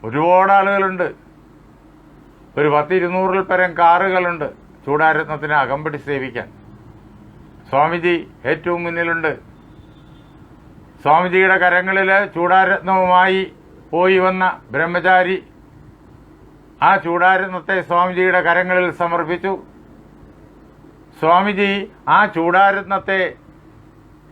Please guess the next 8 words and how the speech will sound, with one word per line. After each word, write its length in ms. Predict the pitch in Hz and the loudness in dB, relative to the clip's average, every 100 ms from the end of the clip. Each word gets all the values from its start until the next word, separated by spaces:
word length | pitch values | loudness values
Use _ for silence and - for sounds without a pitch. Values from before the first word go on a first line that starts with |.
| - - - - 110 | -20 -20 -20 -12 0
രാമരഥത്തിൽ 920 | 135 151 208 220 214 196 196 196 180 | 2 4 4 2 0 -2 -2 0 0
പ്രതിഷ്ഠിച്ചു. 840 | 151 160 165 - 190 185 190 180 - - - - - - - - - - - - _ _ - - - _ - - - - | 0 -4 -4 -6 -6 -4 -4 -6 -10 -20 -20 -20 -20 -20 -20 -20 -20 -20 -20 -20 _ _ -20 -20 -20 _ -20 -20 -12 0
ആ 160 | 175 202 | 2 2
ചൂടാരത്നവുമായിട്ട് 1500 | 170 175 190 202 202 180 196 190 185 190 185 190 185 170 | 0 2 4 4 0 -2 -4 -2 0 0 0 2 2 4
രാമരഥം 540 | 165 175 185 180 180 180 | 4 2 2 0 0 -2
ഇങ്ങനെ 480 | 170 170 170 170 - 123 | -4 -4 -2 -4 -6 -8
ആശ്രമത്തിലേക്ക് 680 | 139 156 160 151 160 143 | -6 -8 -8 -6 -6 -4
വരികയാണ്. 420 | 139 131 139 110 | -6 -2 -2 -4